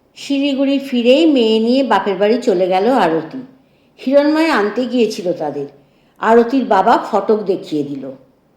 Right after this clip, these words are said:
বাড়ি গাড়ি বেচে শিলিগুড়ি ছাড়ল হিরণময়, কপালে দগদগে দাগ নিয়ে। কসাই,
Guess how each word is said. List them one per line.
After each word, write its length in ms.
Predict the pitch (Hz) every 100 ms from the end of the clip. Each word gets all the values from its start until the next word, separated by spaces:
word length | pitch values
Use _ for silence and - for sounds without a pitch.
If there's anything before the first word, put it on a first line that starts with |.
| _ _ _ _ _ 208
বাড়ি 500 | 220 240 240 277 285
গাড়ি 480 | 254 233 220 269 226
বেচে 500 | 208 202 - 320 370 - _ _ -
শিলিগুড়ি 580 | - 226 233 254 311
ছাড়ল 460 | 311 220 175 190 262
হিরণময়, 600 | 233 185 160 160 151 147 - _ _ _ _
কপালে 420 | 254 247 262 269
দগদগে 580 | 226 220 214 208 214 247
দাগ 380 | 240 165 156 180
নিয়ে। 300 | 160 156 156 - _ _ _ -
কসাই, 560 | 233 233 226 185 156